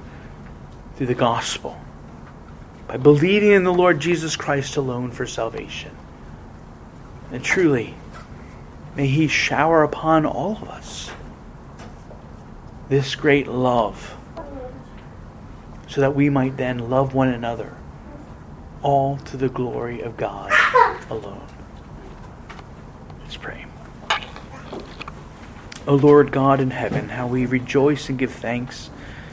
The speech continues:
for the truth of your word and for this command, which seems maybe simple, but it's challenging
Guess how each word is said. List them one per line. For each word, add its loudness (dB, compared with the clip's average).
for -4
the -2
truth 2
of 2
your 6
word 2
and -6
for 0
this 0
command, 2
which -6
seems -2
maybe -2
simple, -2
but -2
it's -6
challenging -4